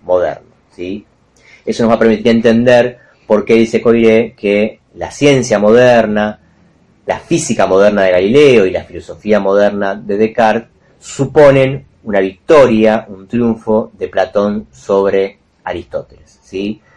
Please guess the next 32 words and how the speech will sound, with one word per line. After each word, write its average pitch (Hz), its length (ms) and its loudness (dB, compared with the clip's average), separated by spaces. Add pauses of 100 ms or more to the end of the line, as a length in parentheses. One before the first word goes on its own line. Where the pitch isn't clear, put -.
(200)
Entender 98 580 -2
cómo 110 320 0
todo 110 300 2
el 92 440 -2
grueso 107 640 0
de 87 120 -6
la 85 100 -6
filosofía 95 480 -8
medieval 98 480 -2
estuvo 87 760 -6 (140)
comandada 95 560 -2
por 90 140 -4
el 87 100 -10
pensamiento 90 720 -10
aristotélico 123 840 -4 (400)
y 117 60 2
en 117 100 -2
qué 135 100 -2
medida 123 540 0
estos 107 320 -8
dos 147 220 2
grandes 101 280 -2
autores 95 680 -2 (540)
del 92 180 -10
siglo 104 320 -4
diecisiete 107 800 -2 (260)
reivindicaron 120 760 0
a 107 60 0
su 107 140 -10
manera 101 380 0
el 95 220 -14
pensamiento 90 1000 -6